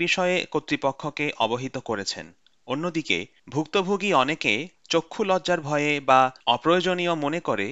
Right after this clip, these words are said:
বিষয়টি গোপন রেখেছেন। আপনি যদি স্ক্যাম নিয়ে উদ্বিগ্ন হন, তাহলে scamwatch dot com dot A U সাইট ভিজিট করুন। এই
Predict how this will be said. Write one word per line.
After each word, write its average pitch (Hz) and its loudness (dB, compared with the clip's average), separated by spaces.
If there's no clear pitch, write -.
বিষয়টি 151 0
গোপন 135 0
রেখেছেন। 104 -6
আপনি 196 -4
যদি 208 0
স্ক্যাম 139 2
নিয়ে 156 0
উদ্বিগ্ন 127 -4
হন, 85 -6
তাহলে 113 0
scamwatch 151 -2
dot 143 0
com 131 0
dot 127 2
A 151 -2
U 107 -4
সাইট 113 -6
ভিজিট 113 -8
করুন। 87 -8
এই 175 6